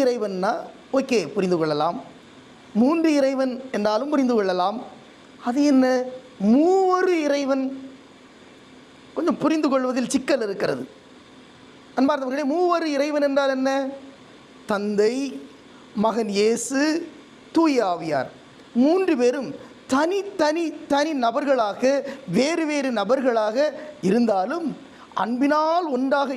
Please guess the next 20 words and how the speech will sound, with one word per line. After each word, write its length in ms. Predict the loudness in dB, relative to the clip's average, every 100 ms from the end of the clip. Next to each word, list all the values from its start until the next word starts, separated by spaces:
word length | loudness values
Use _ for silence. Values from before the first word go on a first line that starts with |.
| -4
இணைந்து 400 | -2 0 2 0 0 -8 -16 -20 -18 -4
ஒரே 500 | 0 2 2 0 2 0 0
கடவுளாக 880 | 0 0 2 2 2 2 0 0 0 2 0
செயல்படுகிறார்கள். 880 | 0 0 -2 0 0 0 -2 -2 -2 -6 -12 -20 -20 -20 -20 -20 -20 -20 -20 -6 0
இதுதான் 340 | 2 2 0 -2
மூவொரு 300 | 0 0 0
இறைவன். 340 | -2 0 -2 -4 -14 -20 -20 -20 -20 -20 -20 -20 -10 0 4
மூணு 220 | 4 4
பேரும் 220 | 2 2 -2
ஈக்குவல் 320 | 0 0 0
தான். 140 | -4 -6 -14 -18 -20 -20 -20 -20 -20 -20 -2 2
மூணு 220 | 4 4
பேருக்கும் 340 | 2 2 2 2
ஒரே 160 | 2 2 0
வல்லமை, 320 | 0 -4 -6 -8 -12 -18 0 2
மூன்று 220 | 4 2 2
பேருக்கும் 300 | 0 0 0
ஒரே 140 | 0 0
விருப்பம், 400 | 0 0 -2 -4 -12 -2 0
மூன்று 200 | 2